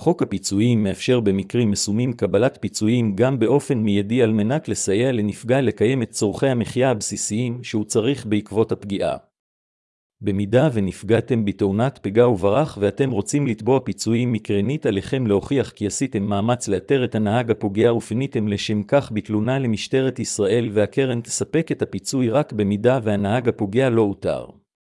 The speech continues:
נזקי גוף בריא פיצוי. פגיעה של הולך רגל כתוצאה מתאונת דרכים תזכה בפיצויים במקרה של מוות,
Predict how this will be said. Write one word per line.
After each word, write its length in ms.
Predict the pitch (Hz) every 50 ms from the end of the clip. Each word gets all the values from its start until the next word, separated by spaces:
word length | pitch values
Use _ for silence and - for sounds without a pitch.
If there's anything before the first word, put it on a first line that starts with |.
| _ _ _ _ _ _ _ _ _ _ _ _ _ -
נזקי 420 | - 104 95 92 90 - 143 143 127
גוף 320 | 107 101 127 135 - -
בריא 340 | 101 104 104 98 107 107 104 104
פיצוי. 520 | 107 104 - - - 95 85 78 60 - - _ _ _ _ _ _ _ _ _ _ _ _ _ _ _ _ _ _ _ -
פגיעה 360 | 101 101 104 101 113 139 147
של 180 | 139 - 117 101
הולך 400 | 98 95 95 101 110 107 - -
רגל 340 | 107 117 117 104 104 104 98
כתוצאה 500 | - 101 - - 90 - - 110 107 117
מתאונת 600 | 127 127 107 - 110 104 104 98 110 127 - -
דרכים 440 | 101 101 104 98 - - 147 143 143 -
תזכה 380 | 110 101 101 110 - 143 143
בפיצויים 600 | 139 135 110 - 101 - - - 110 117 127 123
במקרה 400 | 104 101 95 95 - - 113 117
של 180 | 110 - 117 101
מוות, 520 | 98 110 107 98 82 80 71 71 _ _